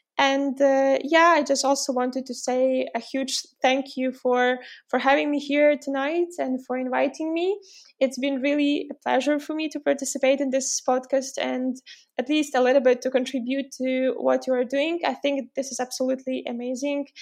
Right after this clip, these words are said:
And, uh, I hope you would agree that our discussion was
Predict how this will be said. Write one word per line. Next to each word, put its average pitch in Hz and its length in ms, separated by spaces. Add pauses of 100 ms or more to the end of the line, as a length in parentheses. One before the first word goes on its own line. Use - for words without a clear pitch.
(340)
And, 269 400
uh, 262 280
I 269 160
hope 302 320
you 294 120
would 294 140
agree 285 300
that 262 220
our 277 160
discussion 262 640
was 247 400